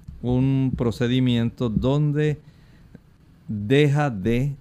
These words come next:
ingerir alimentos en la última comida, en la cena. Y habrá días en que usted diga, "Bueno, hoy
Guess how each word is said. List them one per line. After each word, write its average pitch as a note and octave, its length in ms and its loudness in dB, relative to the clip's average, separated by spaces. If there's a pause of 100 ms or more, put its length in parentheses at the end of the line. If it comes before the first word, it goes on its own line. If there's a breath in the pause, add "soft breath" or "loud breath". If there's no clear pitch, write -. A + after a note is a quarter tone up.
(100)
ingerir A#2 640 -2
alimentos G#2+ 840 -4
en G#2 140 -4
la G2 100 -2
última G#2 440 -4
comida, B2 420 -4
en G2 120 -4
la F#2 140 -8
cena. G#2 680 -8 (680 loud breath)
Y G3+ 420 2
habrá C3+ 360 0
días C#3 260 0
en C#3 80 0
que B2+ 120 -6
usted B2 220 -4
diga, B2 220 0
"Bueno, A2+ 400 -2
hoy D3+ 380 -2